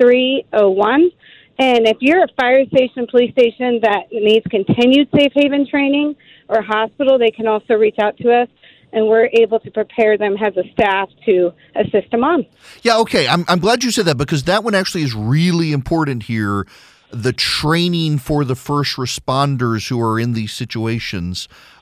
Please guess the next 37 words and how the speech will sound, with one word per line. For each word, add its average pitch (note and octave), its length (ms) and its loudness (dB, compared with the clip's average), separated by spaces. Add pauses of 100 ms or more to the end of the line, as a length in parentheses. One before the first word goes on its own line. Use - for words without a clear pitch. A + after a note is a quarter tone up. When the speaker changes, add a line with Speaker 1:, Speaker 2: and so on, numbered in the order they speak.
Speaker 2:
Um, G#2+ 520 0
yeah, C3+ 460 0
that, B2 200 0
Speaker 1:
Yes. F#3 60 2
Speaker 2:
that's C#3 180 0
fantastic B2+ 720 -2
that G#2+ 120 -6
you G#2+ 160 -8
guys, G#2+ 160 -4
so B2 160 -4
the G#2+ 160 -4
hope C#3 240 -6
box B2+ 320 -8
dot A#2+ 240 -4
org F#2+ 460 -8 (360)
is G2+ 160 -8
the G2+ 80 -6
website? A#2+ 520 -6 (280)
Speaker 1:
Yes. E3 240 0 (140)
Speaker 2:
Uh, G#2+ 320 -6
that, D3+ 320 0
I'm F3 140 0
Speaker 1:
Yes, E3 120 2
Speaker 2:
so G3+ 120 2
glad D#3 280 2
Speaker 1:
sir. D3 60 -2
Speaker 2:
you D3 60 0
called B2+ 320 -2
in A2+ 160 -2
'cause A2 280 -4
my D3 140 0
gosh, B2+ 320 -2
that C3 160 -4
training B2+ 320 -4
is G#2 160 -6
so D3 380 -2
essential. C3+ 600 -6